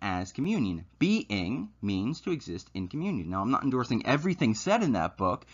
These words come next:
but the title depends in its inner logic on this idea.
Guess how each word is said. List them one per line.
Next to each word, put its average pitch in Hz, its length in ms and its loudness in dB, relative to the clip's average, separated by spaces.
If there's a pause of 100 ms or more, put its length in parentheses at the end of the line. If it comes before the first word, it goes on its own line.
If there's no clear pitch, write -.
(180)
but 120 320 8 (160)
the 131 80 -10
title 139 680 -2 (360)
depends 139 500 -4
in 123 100 -8
its 120 120 -8
inner 104 140 -4
logic 92 400 -6
on 90 260 -8 (220)
this - 380 -8 (380)
idea. 92 400 2